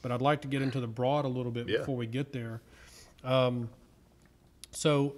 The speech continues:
Speaker 1: as you mentioned earlier, people tend to think specifically a time when we're gonna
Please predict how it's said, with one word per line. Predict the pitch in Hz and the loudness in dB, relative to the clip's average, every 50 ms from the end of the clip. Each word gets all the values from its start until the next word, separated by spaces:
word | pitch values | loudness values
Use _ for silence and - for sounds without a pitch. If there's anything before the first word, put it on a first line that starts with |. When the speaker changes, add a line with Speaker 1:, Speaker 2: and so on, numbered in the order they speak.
| - - | -4 0
Speaker 1:
as | 151 147 131 131 | 0 2 4 4
you | 180 214 | 4 4
mentioned | 220 208 180 - 151 135 | 4 2 2 0 0 0
earlier, | 131 147 170 170 143 127 120 117 | 2 2 4 4 2 2 0 -2
people | - - 160 156 143 139 127 | -2 -2 -2 -2 0 -2 -4
tend | - - 170 175 180 | -2 -2 0 0 0
to | 156 | -2
think | - - - 151 147 143 139 131 123 - - - - - | -2 -4 -2 -2 0 0 0 -2 -4 -6 -12 -18 -18 -12
specifically | - - - - 135 - - 143 143 139 - 143 123 - 135 127 123 117 | -12 -10 -6 -6 -6 -2 0 0 -2 0 -2 -6 -8 -6 -6 -6 -6 -6
a | 117 120 | -6 -8
time | 117 - - 131 127 131 131 131 | -4 -2 -2 0 0 0 0 0
when | 123 117 120 | -2 -2 -2
we're | 131 135 | -2 -2
gonna | 131 131 120 113 113 | -2 -2 -2 -2 -6